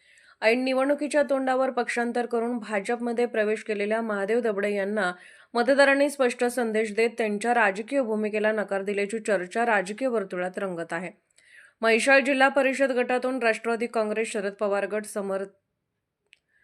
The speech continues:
समर्थित उमेदवार सौ वर्षा सचिन कांबळे यांनी प्रभावी विजय मिळवला.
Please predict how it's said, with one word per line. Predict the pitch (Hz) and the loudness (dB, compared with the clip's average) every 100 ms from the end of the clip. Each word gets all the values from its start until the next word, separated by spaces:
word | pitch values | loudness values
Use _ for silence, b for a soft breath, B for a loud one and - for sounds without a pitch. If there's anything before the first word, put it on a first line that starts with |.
| _ - - | _ -4 0
समर्थित | 214 226 240 226 202 - | 2 2 -2 -6 -8 -6
उमेदवार | 208 214 226 214 180 190 | -4 -2 0 0 -2 -2
सौ | 220 214 | -4 -2
वर्षा | 208 202 208 - 254 | 0 0 -2 -2 -2
सचिन | 254 214 208 208 208 | -2 -4 -2 -6 -4
कांबळे | 196 202 214 180 B B B - | -4 -2 -2 -4 B B B -2
यांनी | 226 240 | 0 2
प्रभावी | 247 220 226 220 233 | 2 2 2 0 -2
विजय | 214 202 214 | -2 -2 -2
मिळवला. | 196 196 202 | 0 0 -2